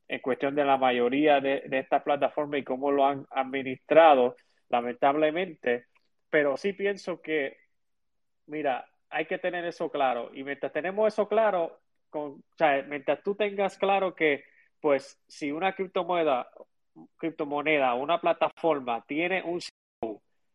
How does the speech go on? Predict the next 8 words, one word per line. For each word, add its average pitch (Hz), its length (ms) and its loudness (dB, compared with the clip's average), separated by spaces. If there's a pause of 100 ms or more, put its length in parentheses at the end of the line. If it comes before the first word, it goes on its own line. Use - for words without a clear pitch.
(120)
tiene 160 300 0
alguien 170 380 0
al 143 160 -6
frente, 151 720 -8 (920)
eso 165 360 -4
no 160 260 -2
es 185 160 -4
descentralizado, 156 1160 -2